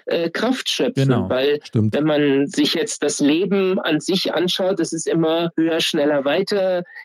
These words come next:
Speaker 1: Handy, Laptop, hier klingelt's, da klingelt's, du wirst ja schon halb verrückt. Der Tag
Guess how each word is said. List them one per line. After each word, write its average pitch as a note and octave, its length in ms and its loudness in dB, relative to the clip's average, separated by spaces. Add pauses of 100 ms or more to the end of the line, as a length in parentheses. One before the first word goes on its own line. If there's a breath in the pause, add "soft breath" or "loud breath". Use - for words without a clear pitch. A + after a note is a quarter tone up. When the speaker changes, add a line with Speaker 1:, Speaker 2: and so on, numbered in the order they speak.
Speaker 1:
Handy, F3+ 440 2
Laptop, F3+ 680 0
hier G3+ 180 2
klingelt's, F3+ 500 0
da F3+ 160 0
klingelt's, F3+ 500 0
du D3+ 120 -2
wirst E3 240 -2
ja D#3+ 100 2
schon D#3 240 0
halb D#3 220 0
verrückt. E3+ 360 0 (400 loud breath)
Der C#3+ 100 0
Tag E3 300 -2